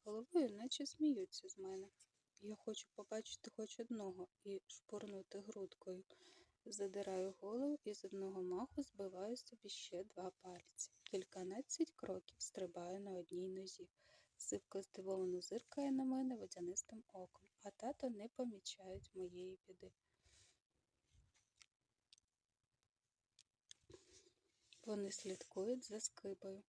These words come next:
Раптом сполохав несподіваний зойк. Я стрепенувся, а коні стали. Глипнув у бік і все зрозумів.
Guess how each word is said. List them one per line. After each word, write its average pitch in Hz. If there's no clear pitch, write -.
Раптом 220
сполохав 214
несподіваний 196
зойк. 180
Я 190
стрепенувся, 190
а -
коні 190
стали. 180
Глипнув 190
у 320
бік 311
і 220
все -
зрозумів. 202